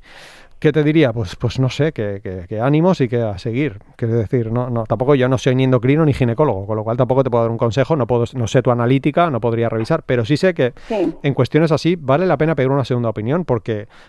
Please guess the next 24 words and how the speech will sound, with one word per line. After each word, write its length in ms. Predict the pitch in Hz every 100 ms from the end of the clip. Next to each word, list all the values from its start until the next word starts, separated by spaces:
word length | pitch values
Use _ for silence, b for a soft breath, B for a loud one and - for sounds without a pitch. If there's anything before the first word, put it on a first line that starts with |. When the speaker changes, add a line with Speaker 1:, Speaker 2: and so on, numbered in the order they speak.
| b
Speaker 1:
personas 480 | 131 120 160 170 -
que 60 |
están 180 | 120 131
haciendo 240 | 151 156 131
ejercicio 360 | 120 120 120
físico 320 | 175 165 120
y 60 | 107
que 80 | 113
comen 220 | 117 123
muy 160 | 123 131
bien, 160 | 190
sencillamente 580 | 170 123 123 151 165 117
por 120 | 107
una 80 | 123
disminución 460 | 135 110 117 113 135
hormonal 340 | 120 117 151
que 140 | 120 104
no 160 | 113
es 80 | 135
culpa 260 | - 117 107
suya, 380 | - 131 120 233
¿no? 120 | 151
Sencillamente 400 | 123 110 117 123
es 80 | 113